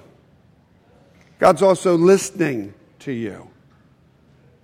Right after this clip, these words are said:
And God is feeling for you. And God is cheering for you. And God is crying when you cry.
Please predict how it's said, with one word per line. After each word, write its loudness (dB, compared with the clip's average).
And -6
God 6
is -8
feeling -2
for -10
you. -16
And -4
God 2
is -8
cheering -4
for -14
you. -16
And -4
God 4
is -6
crying 2
when -2
you -4
cry. -4